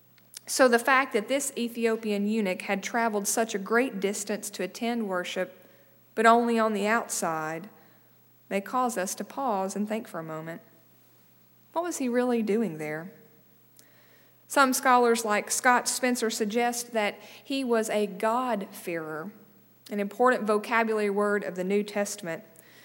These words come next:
which means it was a person that might not have been part of the faith, but took great interest in the things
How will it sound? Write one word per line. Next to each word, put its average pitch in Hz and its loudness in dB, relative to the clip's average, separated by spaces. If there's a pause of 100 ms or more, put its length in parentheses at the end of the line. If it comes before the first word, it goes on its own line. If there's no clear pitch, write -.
(140)
which 226 4
means 240 4
it 190 6
was 196 -2
a 196 0
person 294 2
that 220 -2
might 226 2
not 220 2
have 208 -4
been 202 0
part 262 2
of 202 2
the 202 2
faith, 190 -2
but - -4
took 233 -2
great 247 0
interest 233 -6 (340)
in 208 0
the 190 0
things 220 0